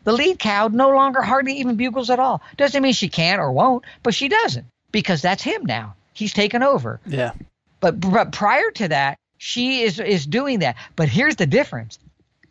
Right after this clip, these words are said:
Speaker 1: When a cow bugles, she bugles different than a bull in most cases. She's very repetitious. So when I'm using a cow bugle in the woods and I want the other elk to know this is a cow doing this,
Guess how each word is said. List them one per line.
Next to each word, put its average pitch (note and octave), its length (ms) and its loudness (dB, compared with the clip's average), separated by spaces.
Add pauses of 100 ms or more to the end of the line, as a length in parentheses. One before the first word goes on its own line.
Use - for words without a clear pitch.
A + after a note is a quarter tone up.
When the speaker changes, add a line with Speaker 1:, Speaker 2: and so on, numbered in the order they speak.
(280)
Speaker 1:
When D3 160 0
a C3 80 0
cow A3 380 0
bugles, D#3+ 580 0
she - 160 0
bugles F3 380 2
different C3+ 340 0
than E3+ 140 2
a F3+ 40 2
bull C4 320 2
in C#3+ 320 4
most F#3 360 2
cases. D#3+ 600 -4 (500)
She's D3+ 300 0
very D#3 560 0
repetitious. G3 880 -2 (180)
So - 180 0
when C#3+ 180 2
I'm D3+ 180 2
using G#3+ 320 0
a E3+ 80 2
cow E3+ 380 -2
bugle G#3+ 560 -2 (180)
in E3+ 220 2
the A3+ 80 2
woods E3+ 480 0 (260)
and D3+ 140 0
I C#3+ 100 0
want G3+ 300 0
the F3+ 140 -2
other G#3+ 200 -2
elk G3 180 -2
to F#3+ 120 -2
know D#3+ 120 0
this D3+ 300 2
is E3+ 140 -4
a A#2+ 60 -6
cow E4 420 -4
doing B2 340 0
this, A#2 220 -4